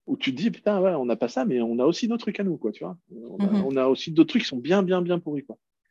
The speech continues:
Speaker 2: Mhm.
Speaker 1: Euh, et que je sais que statistiquement, euh, mes enfants ont plus de chances de vivre des choses pas top que top, statistiquement. Donc,
Speaker 2: Mhm.
Speaker 1: si je ne crée pas chez eux une forme de résistance ou de résilience,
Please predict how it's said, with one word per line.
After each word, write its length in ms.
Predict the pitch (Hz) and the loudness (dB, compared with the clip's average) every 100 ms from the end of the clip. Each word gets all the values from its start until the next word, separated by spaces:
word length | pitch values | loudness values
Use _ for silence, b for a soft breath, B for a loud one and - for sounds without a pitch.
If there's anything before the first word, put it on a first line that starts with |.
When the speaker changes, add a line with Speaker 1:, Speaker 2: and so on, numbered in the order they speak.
| _ - | _ -2
Speaker 2:
Mhm. 60 | 135 | 4
Speaker 1:
Euh, 360 | 131 127 127 123 - _ _ _ _ | 6 6 2 -4 -8 _ _ _ _
et 120 | 135 | -2
que 40 | 120 | 2
je 60 | |
sais 200 | 139 254 | 6 4
que 120 | 277 | 4
statistiquement, 800 | 143 - 143 135 - 127 131 285 180 | 0 0 -6 -6 -12 0 0 2 2
euh, 400 | 127 123 123 127 123 113 110 - - - | 2 2 0 -4 -10 -10 -12 -14 -16 -4
mes 180 | 127 123 | 0 0
enfants 220 | 127 254 | 0 0
ont 80 | 170 | 2
plus 140 | 151 | 2
de 100 | 143 | 0
chances 240 | 135 160 | 0 -2
de 100 | 131 | 0
vivre 220 | 120 151 151 | 2 0 2
des 100 | 131 | 0
choses 400 | - 147 117 113 | 2 0 0 -2
pas 160 | - 110 | -2 -2
top 260 | - 262 _ _ _ _ _ _ _ | 0 -2 _ _ _ _ _ _ _
que 60 | |
top, 240 | 196 151 - _ _ _ _ _ _ | -2 -2 -4 _ _ _ _ _ _
statistiquement. 600 | 151 147 - 165 143 139 _ _ _ _ _ _ _ _ | -2 -2 -6 -8 -8 -10 _ _ _ _ _ _ _ _
Donc, 100 | 135 | -2
Speaker 2:
Mhm. 60 | 175 | -2
Speaker 1:
si 340 | 185 208 190 | -2 0 0
je 120 | 151 | 6
ne 200 | 170 160 | 6 6
crée 180 | 147 170 | 2 2
pas 160 | 170 170 | 4 2
chez 200 | - 151 | 4 4
eux 280 | 160 165 147 | 6 6 6
une 140 | 131 | 2
forme 360 | - 143 139 123 | -2 -2 0 -4
de 200 | 127 127 | 0 0
résistance 800 | 120 131 127 139 - 156 151 - | 2 0 0 -6 -4 -2 -2 -6
ou 60 | |
de 100 | 123 | -2
résilience, 720 | 120 135 127 135 139 143 - | 2 2 0 -2 -2 -6 -10